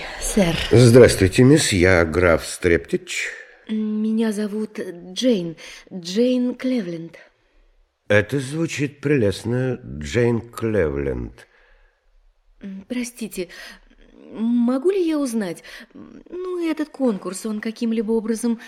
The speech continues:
Speaker 1: э, связан со сценой?
Speaker 2: Э, со сценой? О, нет, но та особа, которая нам нужна,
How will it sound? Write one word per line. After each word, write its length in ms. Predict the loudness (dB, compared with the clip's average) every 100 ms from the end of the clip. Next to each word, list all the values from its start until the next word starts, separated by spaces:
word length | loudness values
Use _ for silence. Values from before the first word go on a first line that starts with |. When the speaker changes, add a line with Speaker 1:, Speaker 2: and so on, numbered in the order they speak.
| -20 -20
Speaker 1:
э, 220 | -14 -12
связан 500 | -10 -6 -4 -4 -6
со 160 | -6 -8
сценой? 640 | -8 -8 -6 -4 -4 -6 -16 _ _ -10
Speaker 2:
Э, 180 | -10
со 300 | -10 -8 -8
сценой? 1120 | -8 -10 -8 -2 0 0 -2 -2 -4 -6 -8 -6
О, 220 | -2 0
нет, 500 | 4 4 4 0 -4
но 560 | 0 0 2 4 2
та 320 | 0 0 0 2
особа, 320 | 2 2 2
которая 400 | 0 0 2 2
нам 240 | 2 2
нужна, 540 | 0 -2 -2 -2 -2